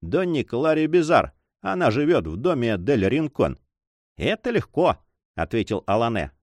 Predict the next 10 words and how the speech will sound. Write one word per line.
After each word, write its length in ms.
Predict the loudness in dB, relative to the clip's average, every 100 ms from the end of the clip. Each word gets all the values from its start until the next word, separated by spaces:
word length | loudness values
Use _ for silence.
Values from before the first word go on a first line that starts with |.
| _ -4
«Я 240 | -2 -2
отдам 280 | -2 -2 0
ей 120 | -2
письмо, 500 | -2 -6 -4 -2 -2 -4
если 300 | -6 -4 -2
нужно, 400 | 0 0 -2 -6 -10 _ _
прямо 400 | -2 0 0 -2
при 160 | -2 -2
её 240 | 0 0
слугах, 500 | -2 -4 -2 -4